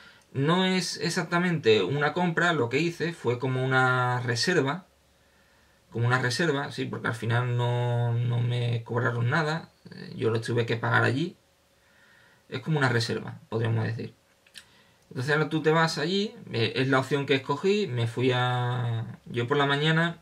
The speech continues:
durante la mañana, a las dos horas aproximadamente de haber hecho la compra, recibí un mensaje diciéndome que,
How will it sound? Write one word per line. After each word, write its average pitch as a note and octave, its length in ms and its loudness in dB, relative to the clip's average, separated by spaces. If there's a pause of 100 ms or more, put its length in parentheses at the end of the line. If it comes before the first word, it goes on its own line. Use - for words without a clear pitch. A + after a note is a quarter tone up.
(640)
durante A#2+ 400 0
la A#2 80 4
mañana, E3 600 0 (560)
a A#2 80 0
las A2+ 160 4
dos D3 240 0
horas E3 260 4
aproximadamente D#3 640 0
de A2+ 60 4
haber B2 180 4
hecho D3 220 2
la D3 160 2
compra, D#3+ 420 -2 (560)
recibí B2 440 2
un D#3 100 4
mensaje D#3 560 0
diciéndome C#3 640 -2
que, A#2+ 520 0